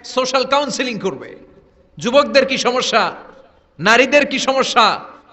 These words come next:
বিধবাদের কি সমস্যা, কার কি মাসালা জানার আছে, লিগ্যাল অপিনিয়ন জানার আছে,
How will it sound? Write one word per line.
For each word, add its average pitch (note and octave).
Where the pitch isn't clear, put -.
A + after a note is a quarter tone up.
বিধবাদের B3
কি B3
সমস্যা, G3+
কার A#3
কি B3
মাসালা C4
জানার A3
আছে, G3
লিগ্যাল A3+
অপিনিয়ন B3
জানার G3+
আছে, F3+